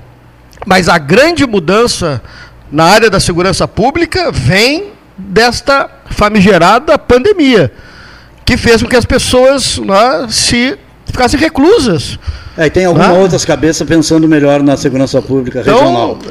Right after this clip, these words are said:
Speaker 1: agora,
Speaker 2: Tem alguns que
Speaker 1: Piratini,
Speaker 2: estão fazendo
Speaker 1: pelo que eu
Speaker 2: isso aí.
Speaker 1: fiquei sabendo, dados de pessoas que me passaram, olha, estão pedindo pra fazer o registro das ocorrências, mesmo que adiante pouco,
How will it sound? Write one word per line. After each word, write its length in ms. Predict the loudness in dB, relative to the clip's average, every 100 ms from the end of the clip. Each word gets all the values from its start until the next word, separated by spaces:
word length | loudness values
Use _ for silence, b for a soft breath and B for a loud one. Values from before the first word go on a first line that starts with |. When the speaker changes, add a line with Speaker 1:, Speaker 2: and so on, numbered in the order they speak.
| -4
Speaker 1:
agora, 460 | -2 2 4 4
Speaker 2:
Tem 140 | 4 2
alguns 140 | 2
que 20 | 4
Speaker 1:
Piratini, 300 | 2 2 2
Speaker 2:
estão 240 | 2 2
fazendo 80 | 2
Speaker 1:
pelo 180 | 2 2
que 60 | 2
eu 40 |
Speaker 2:
isso 40 | 2
aí. 60 |
Speaker 1:
fiquei 120 | 0
sabendo, 580 | 2 0 2 0 0 -2
dados 460 | -2 2 2 0 -4
de 100 | -4
pessoas 640 | -4 -4 0 0 0 -2
que 100 | -6
me 140 | -6
passaram, 680 | -2 -2 0 2 2 2 -4 B B B B B B -6
olha, 200 | -2 -2
estão 160 | -2
pedindo 380 | -2 -2 0 -2
pra 140 | 0 -2
fazer 320 | 2 0 4
o 60 | 2
registro 720 | 4 0 0 -2 -2 -6 -6
das 180 | -4 -4
ocorrências, 680 | -4 -2 0 0 0 -2 -4
mesmo 420 | 0 2 2 -2
que 360 | -4 -4 -4 -4
adiante 400 | -4 -2 -2 -4
pouco, 500 | -4 -4 -4 -8